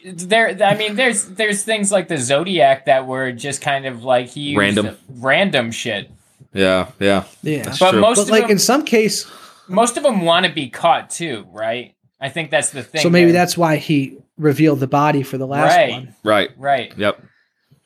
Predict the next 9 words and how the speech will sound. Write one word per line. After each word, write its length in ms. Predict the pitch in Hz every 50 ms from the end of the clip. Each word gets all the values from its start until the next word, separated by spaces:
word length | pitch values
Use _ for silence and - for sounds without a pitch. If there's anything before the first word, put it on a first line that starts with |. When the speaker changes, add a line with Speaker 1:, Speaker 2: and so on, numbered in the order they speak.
| _ _ -
Speaker 3:
And 80 | 180 196
then 100 | 196 202
there's 140 | 190 165
other 180 | 170 208 247 226
cases, 500 | - - 180 170 160 156 156 160 156 139
like 300 | 151 151 151 151 143 147
with, 160 | 151 156 147
uh, 280 | 151 147 143 135 135 131
Mitty. 460 | 139 147 170 185 170 143 139 139 -